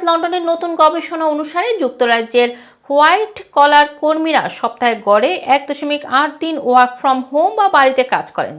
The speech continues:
যেখানে বিশ্বব্যাপী এই সংখ্যা এক দশমিক তিন দিন। বিশ্বব্যাপী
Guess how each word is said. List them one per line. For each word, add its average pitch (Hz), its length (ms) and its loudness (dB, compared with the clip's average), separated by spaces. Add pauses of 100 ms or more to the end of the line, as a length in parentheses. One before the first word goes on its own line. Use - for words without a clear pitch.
যেখানে 240 300 -6 (220)
বিশ্বব্যাপী 262 640 -4
এই 170 80 -8 (100)
সংখ্যা 190 320 -6
এক 269 140 -4
দশমিক 277 300 -10 (140)
তিন 349 120 -8 (100)
দিন। 123 140 -12 (560)
বিশ্বব্যাপী 202 680 -4